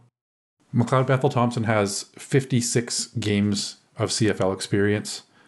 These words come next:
seven hundred thirty-eight completions in eleven hundred and, eleven hundred and four attempts, eight thousand five hundred and thirty yards, forty-seven touchdowns, thirty-four interceptions. Not numbers that'll necessarily blow you away,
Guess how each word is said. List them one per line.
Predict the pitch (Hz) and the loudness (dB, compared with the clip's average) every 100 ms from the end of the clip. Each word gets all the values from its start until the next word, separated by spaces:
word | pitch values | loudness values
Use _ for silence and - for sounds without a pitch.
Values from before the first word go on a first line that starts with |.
| _ _ _ _ _ _ _ - | _ _ _ _ _ _ _ -6
seven | - 123 | 2 4
hundred | 120 117 107 | 4 4 2
thirty-eight | 123 113 107 107 | 2 2 0 -2
completions | - 104 113 104 110 101 98 - | -2 0 0 0 0 0 -2 -4
in | 110 | -2
eleven | 101 101 101 | 0 2 2
hundred | 104 101 | 0 0
and, | 107 104 - - _ - | -2 -4 -6 -12 _ -2
eleven | 117 123 113 | 2 2 2
hundred | 113 110 | 2 0
and | 104 | -2
four | 98 110 104 | -2 0 0
attempts, | 101 117 113 - - _ - - - | 2 0 0 -6 -12 _ -20 -20 -2
eight | 143 139 | 0 2
thousand | 131 120 117 117 | 2 2 4 2
five | - 107 110 | 2 -2 0
hundred | 120 113 107 | 0 0 0
and | 98 | 0
thirty | 113 107 104 | 0 0 0
yards, | 104 113 110 104 - _ _ _ _ _ _ _ _ - | 0 0 -2 -6 -16 _ _ _ _ _ _ _ _ -12
forty-seven | - 127 120 120 113 104 | 0 2 4 2 0 0
touchdowns, | 113 104 - 98 95 98 - | -4 -4 -2 -2 -2 -6 -10
thirty-four | - 120 104 98 107 101 | -2 0 0 -4 -2 -2
interceptions. | 107 98 101 - - - - - - - - - - - - - | -2 -4 -4 -4 -6 -8 -12 -10 -12 -12 -20 -20 -20 -20 -16 -2
Not | 127 165 175 | 2 2 2
numbers | 151 147 135 | 0 2 2
that'll | 127 120 | 2 2
necessarily | 117 117 135 123 117 110 107 | 0 -4 -2 0 2 2 -2
blow | 101 107 107 | -2 0 0
you | 107 101 | 0 0
away, | 92 120 139 | 2 2 2